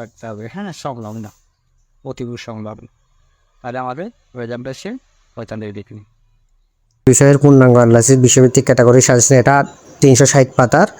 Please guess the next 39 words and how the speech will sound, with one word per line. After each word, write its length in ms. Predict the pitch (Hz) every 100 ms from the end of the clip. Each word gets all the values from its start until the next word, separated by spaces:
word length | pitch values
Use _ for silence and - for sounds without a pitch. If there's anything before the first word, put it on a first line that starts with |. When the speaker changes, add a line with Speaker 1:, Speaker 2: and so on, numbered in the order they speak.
| - - - - - -
Speaker 2:
চার 140 | 127 -
পার্টে 160 | 123 135
বিভক্ত। 360 | 131 135 131 - 139
আমাদের 220 | 131 131 139
ম্যাথ 180 | 131 123 123
অংশ, 140 | 120 - 135 127
ইংলিশ 220 | 123 - 135
অংশ, 120 | 131 139 -
সাধারণ 280 | 123 123 123
জ্ঞানের 220 | 131 135 -
সব 140 | 123 -
পার্ট, 180 | 143 143 127
বাংলা 240 | 127 123 120
মিলে 140 | 120 120
মোট 100 | 120 -
ছাব্বিশটা 360 | 123 117 - 131
শীট 140 | 143 139
আছে 140 | - 156 143
আপনার। 240 | 131 151 - - - - - 131
এখান 200 | - 131 131 147
থেকে 220 | 139 127 151 - 127
বিসিএস 380 | 135 123 135 131 -
প্রাইমারি 400 | 123 123 131 135
শিক্ষক 260 | 135 123 127 131
নিবন্ধন, 320 | 135 135 131 120
এটিও, 280 | 120 127 135
খাদ্য, 220 | 120 113 127 131
স্বাস্থ্য, 280 | 120 113 135 139 131
নয় 140 | 117
থেকে 140 | 131 135 131
বিশ 120 | 123
গ্রেড 160 | 123 135 -
সকল 180 | 127 120
পরীক্ষা 280 | 123 117 135
প্রায় 140 | 131 131
নাইনটি 180 | 127 120
পার্সেন্ট 240 | 120 - 135
প্লাস 160 | 131 -
কমন 180 | 123